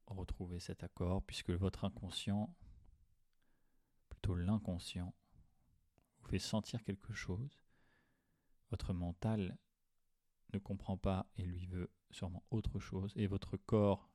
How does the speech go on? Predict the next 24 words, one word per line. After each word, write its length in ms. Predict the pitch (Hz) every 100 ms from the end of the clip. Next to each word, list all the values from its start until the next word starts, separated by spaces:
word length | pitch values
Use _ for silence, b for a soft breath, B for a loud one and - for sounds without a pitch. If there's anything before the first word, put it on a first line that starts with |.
| _
qui 120 | -
représente 500 | _ _ 101 98 98
aussi 220 | 101 -
le 80 | 101
message 360 | 92 95 - 90
de 80 | 92
l'inconscient 540 | 90 - 95 - 98
souvent, 380 | - 95 98 110 _ B B B B B
vous 60 | 107
donne 180 | 104 101
des 80 | 90
sensations 640 | - 113 - 92 - 92 - _ _ _ -
qui 120 | 98
ne 80 | 92
sont 160 | -
pas 180 | 92 98
du 120 | 95
tout 220 | - - - b b b b b b _ -
en 120 | 110
cohérence 760 | - 98 90 95 98 - - - _ _ - - -
ou 180 | 123 113
agréables 560 | - 98 95 85 92 92 - _ -
avec, 540 | 110 98 - - - - _ 104
euh, 200 | 95